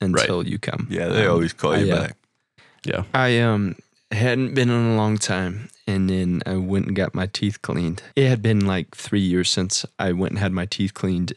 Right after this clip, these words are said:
Speaker 2: and it was excruciating. It wasn't like, um, "My teeth hurt. It's been a while." It was like, uh, my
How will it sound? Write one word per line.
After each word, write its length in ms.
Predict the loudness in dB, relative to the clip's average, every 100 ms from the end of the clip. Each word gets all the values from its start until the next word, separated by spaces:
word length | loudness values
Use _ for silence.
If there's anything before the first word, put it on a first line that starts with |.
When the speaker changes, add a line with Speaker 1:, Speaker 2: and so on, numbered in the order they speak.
| -4
Speaker 2:
and 280 | -2 -2 -2
it 200 | -2 0
was 320 | 0 0 -2
excruciating. 1080 | -4 -2 -4 -2 -2 -2 -2 -2 -2 -4 -10 -18 -18 -18 -16 -6
It 160 | -2 2
wasn't 280 | 2 2 2
like, 500 | 2 2 0 -6 -4
um, 680 | 0 2 2 2 2 2 -2 -8 _ _ -4
"My 140 | -2
teeth 300 | 0 0 0 2
hurt. 400 | 2 2 -2 -6
It's 240 | -4 -4
been 160 | -2 0
a 80 | 2
while." 400 | 2 2 2 0
It 140 | -2
was 240 | -2 -2
like, 500 | 0 0 -2 -4 -16 -6
uh, 640 | -2 -2 -2 -2 -2 -4 -6 -12 -20 _ _ _ _ _ _ -8
my 800 | -4 -2 0 0 -2 -4 -6